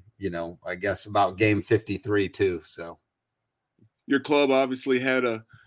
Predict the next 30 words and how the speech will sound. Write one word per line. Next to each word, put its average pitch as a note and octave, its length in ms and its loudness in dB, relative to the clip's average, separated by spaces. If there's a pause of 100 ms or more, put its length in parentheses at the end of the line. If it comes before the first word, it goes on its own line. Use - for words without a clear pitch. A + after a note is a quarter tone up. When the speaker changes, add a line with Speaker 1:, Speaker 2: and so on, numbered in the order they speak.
(200)
Speaker 2:
a C3 60 -14
very D3+ 240 4
strong D3+ 340 0
challenge C#3+ 560 0
on C3 160 -2
opening C3+ 360 0
weekend C3+ 560 -2
with A#2+ 180 -8
Rutgers C3 480 0
out B2+ 100 0
of A#2+ 40 -4
the A2+ 80 -6
Big C3 240 0
Ten, C3+ 420 0
uh, A#2+ 220 -4
there B2+ 400 4 (160)
in B2+ 160 0
Bowie's C3+ 340 2
Creek. C3+ 420 0
But G#2+ 140 -10
before C3+ 280 -2
we, A#2+ 300 0
uh, A2+ 180 -8
talk C3 260 -4
about A2+ 240 -2
that A#2+ 180 -2
series B2 640 2
and, A2+ 180 -4
um, G#2+ 280 -6
Camels B2 580 -4